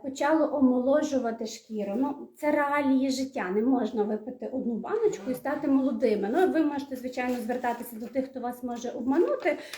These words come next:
і сказати, що з вами чудо станеться. Але чудес, ну, на жаль, не буває.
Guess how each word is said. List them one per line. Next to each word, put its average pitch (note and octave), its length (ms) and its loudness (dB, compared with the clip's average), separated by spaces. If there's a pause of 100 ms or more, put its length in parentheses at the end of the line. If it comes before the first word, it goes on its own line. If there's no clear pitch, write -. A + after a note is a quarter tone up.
(120)
і C4+ 60 -10
сказати, C4+ 360 2
що C4+ 200 -6
з A#3 80 -4
вами B3+ 240 2
чудо B3 360 0
станеться. A#3 500 -4
Але F#4+ 100 0
чудес, C#4+ 500 -4 (100)
ну, B3 140 2
на A#3 120 2
жаль, C4 220 2
не A#3 100 0
буває. D4+ 440 0